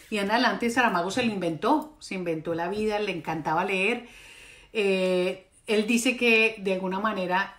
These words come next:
el que va a leer, va a leer desde que nace, está definido, como cuando alguien trae su propio talento. Y así le tocó a él, un tipo demasiado sencillo también, porque cuando nos encontramos con los intelectuales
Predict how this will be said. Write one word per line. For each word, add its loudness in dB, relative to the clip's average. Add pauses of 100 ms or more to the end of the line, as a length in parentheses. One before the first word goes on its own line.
el -6
que -2
va 0
a -2
leer, 0
va 0
a 0
leer -2 (580)
desde -2
que -6
nace, -4
está -4
definido, -2
como -14
cuando -4
alguien -4
trae -2
su -4
propio -4
talento. -6 (720)
Y 6
así 4
le 4
tocó 2
a 4
él, 2
un -4
tipo 0
demasiado 0
sencillo -4
también, -6 (240)
porque -4
cuando -2
nos -6
encontramos -4
con 0
los -2
intelectuales -2